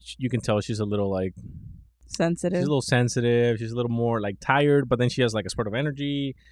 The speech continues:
Speaker 1: And then if you touch her, she's kinda, like, winces. She's, like, you know, it's
Speaker 2: She's delicate.
Speaker 1: she's
Speaker 2: She's
Speaker 1: delicate right
Speaker 2: delicate
Speaker 1: now.
Speaker 2: flower.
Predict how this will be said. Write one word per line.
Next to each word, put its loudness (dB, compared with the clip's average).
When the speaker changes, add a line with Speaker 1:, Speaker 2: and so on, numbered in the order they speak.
Speaker 1:
And 0
then 2
if -2
you -6
touch 0
her, 4
she's -8
kinda, -2
like, -2
winces. 2
She's, -10
like, -4
you -2
know, 0
it's -6
Speaker 2:
She's -20
delicate. -2
Speaker 1:
she's -2
Speaker 2:
She's -8
Speaker 1:
delicate 0
right 4
Speaker 2:
delicate -2
Speaker 1:
now. -12
Speaker 2:
flower. 0